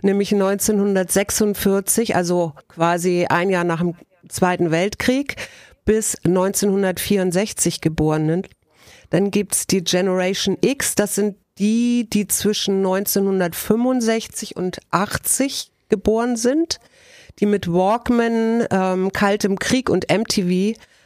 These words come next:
aufgewachsen sind, um das so ein bisschen mal platt oder einzugrenzen. Dann die Generation Y, die Millennials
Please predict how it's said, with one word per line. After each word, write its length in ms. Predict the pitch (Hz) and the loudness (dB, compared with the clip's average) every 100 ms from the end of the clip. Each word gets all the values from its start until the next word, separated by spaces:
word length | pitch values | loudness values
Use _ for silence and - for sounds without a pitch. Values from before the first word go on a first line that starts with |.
| _ | _
aufgewachsen 760 | 175 185 - 165 160 - - 180 | -2 -2 0 0 0 -2 -2 0
sind, 260 | 190 226 | 0 0
um 140 | 165 175 | 0 0
das 160 | 170 | 0
so 80 | 180 | -2
ein 40 | |
bisschen 280 | 175 - 170 | -2 0 0
mal 140 | 170 165 _ | 0 -2 _
platt 320 | - 185 180 | 0 0 0
oder 220 | - 160 - | 0 0 0
einzugrenzen. 920 | 165 202 170 - 147 156 - 226 277 - - - - - | 0 -2 -4 0 2 2 0 0 -2 -8 -20 -20 -20 -2
Dann 180 | 190 | 0
die 140 | 208 208 | 2 2
Generation 840 | 180 202 202 190 190 202 - 214 - _ | 2 2 2 0 0 0 0 -2 -4 _
Y, 720 | 233 262 - 262 269 285 330 | 0 0 0 2 2 0 0
die 100 | 285 | 0
Millennials 1000 | 202 196 180 185 214 247 269 277 - - | 2 2 2 0 0 2 0 0 -2 -6